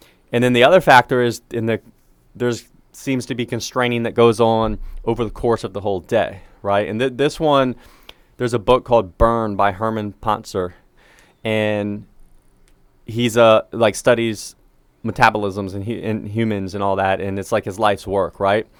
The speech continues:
And he, again, the, the book's gonna have way more detail, but essentially he spent, like, six, you know, tons of time, you know, six months at a time with the Hadza, Hadza, which is a tribe in Africa, one of the last remaining hunter-gatherer tribes, did, you know,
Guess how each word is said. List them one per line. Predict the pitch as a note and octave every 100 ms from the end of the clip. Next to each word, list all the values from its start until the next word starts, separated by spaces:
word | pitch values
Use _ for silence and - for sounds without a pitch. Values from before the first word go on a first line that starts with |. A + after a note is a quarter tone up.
| - _
And | A2+ A2
he, | A2+ C3+ C3+ C3+ C3 - _ _ _ _ -
again, | G#2+ A#2+
the, | A2 F#2+
the | - G#2+
book's | B2 -
gonna | A#2+
have | G2+
way | A2
more | A2+ A2
detail, | G2 A2+ C#3 C3
but | B2 A2+
essentially | - C3+ C3+ A#2+
he | A#2 A2
spent, | - B2 A#2+
like, | G2+ G2+ F#2+
six, | - - A#2+ -
you | A2+
know, | G#2 F#2+ - _ _
tons | - E3 D3
of |
time, | D3 C3+ C3 C3 B2 - - _
you | -
know, | A2+
six | G#2+ E3+ -
months | C#3+ C3+
at | C3+
a | B2
time | - B2 B2 B2 B2 A#2 - _
with | A2+ A#2+ -
the | A2+
Hadza, | A#2+ A2+ A2 - A#2+
Hadza, | - A#2 A#2+ G#2+ G#2+ G#2+ G#2+ - -
which | A2+
is | G#2
a | G#2
tribe | - A2+ G#2+ G#2+ G#2 - - _
in | G#2
Africa, | G#2 C3+ C3 C#3 B2
one | A#2+
of |
the | A2
last | G#2+ A2 A#2
remaining | A2 A2 G2+
hunter-gatherer | A2 G#2+ G#2 G2 G2
tribes, | - A#2+ A#2+ A#2+ A#2+ - _ _ _
did, | - A#2+ A2+ A2+
you | A2
know, | G2